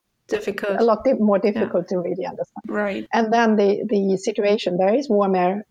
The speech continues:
Speaker 2: going to the Arctic now, but it's not going the, the straight route that we are looking at from the south to the north over the Atlantic,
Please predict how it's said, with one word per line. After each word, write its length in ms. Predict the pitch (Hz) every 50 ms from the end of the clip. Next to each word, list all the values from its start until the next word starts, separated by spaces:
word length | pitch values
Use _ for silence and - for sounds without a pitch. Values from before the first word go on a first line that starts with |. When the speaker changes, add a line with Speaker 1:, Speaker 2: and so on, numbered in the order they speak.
| _ _ _ - 226
Speaker 2:
going 320 | 196 220 202 202 202 190 180
to 120 | - 180
the 80 | 196 180
Arctic 280 | 190 185 185 - 180
now, 280 | 180 185 190 175 170 170
but 180 | 175 185 180
it's 160 | 190 180 - -
not 260 | 214 208 208 208 -
going 380 | - 196 196 196 185 175 170 170
the, 160 | 196 190 180 180 - _ _ _ _ _ _ _ _ -
the 60 | 196
straight 420 | 175 - - - 202 202 202 208 208
route 260 | 196 202 202 190 185 190 -
that 120 | 202 185
we 100 | 202 202
are 80 | 196 180
looking 360 | 175 175 175 - 180 175 165
at 160 | 165 170 175
from 380 | - - - 175 165 160 160 160
the 340 | 160 156 156 160 170 190 196
south 320 | - - - 185 175 165 - - -
to 80 | 180
the 100 | 175 185
north 320 | 180 180 180 196 190 - -
over 220 | 185 175 175 185
the 100 | 185 165
Atlantic, 520 | 165 - 202 190 185 175 - - - 202